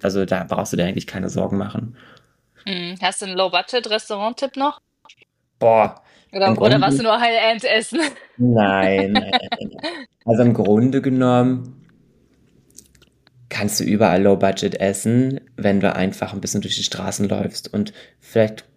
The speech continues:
Speaker 1: guckst du dann einfach, okay, es, da sitzen jetzt vielleicht mehr Einheimische drin als Weiße und vielleicht sieht's nicht so super fancy aus, ne? Da muss man auch vielleicht mal ein bisschen über seinen eigenen Schatten springen und sagen, oh, das ist jetzt aber gar nicht so,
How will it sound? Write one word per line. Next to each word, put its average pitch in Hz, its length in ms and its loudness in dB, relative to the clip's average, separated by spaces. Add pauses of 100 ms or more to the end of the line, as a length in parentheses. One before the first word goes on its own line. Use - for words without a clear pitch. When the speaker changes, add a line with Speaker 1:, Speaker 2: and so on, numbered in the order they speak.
(120)
Speaker 1:
guckst - 280 -6
du 113 40 4
dann 107 100 0
einfach, 104 300 -2
okay, - 320 -2
es, - 280 -8
da 104 140 2
sitzen - 240 -6
jetzt 104 120 -4
vielleicht 95 200 -4
mehr 95 280 -4
Einheimische 98 520 -2
drin 98 280 -8
als 92 200 -6
Weiße 120 500 -2 (500)
und 104 140 0
vielleicht - 260 -2
sieht's - 220 -4
nicht 113 140 2
so 123 120 2
super 127 280 0
fancy 110 480 0
aus, 113 520 -2 (280)
ne? 101 240 -2
Da 107 100 2
muss 101 180 0
man 104 100 0
auch 101 100 -4
vielleicht 98 260 -2
mal 104 80 0
ein 98 40 -2
bisschen 110 180 -4
über 92 140 0
seinen 95 140 0
eigenen 98 240 0
Schatten 104 260 -6
springen 101 280 -4
und 101 80 -2
sagen, 95 300 0
oh, 107 200 0
das 104 160 -6
ist - 100 -16
jetzt - 120 -14
aber 95 260 0 (360)
gar 85 180 -2
nicht 107 160 -2
so, 107 540 2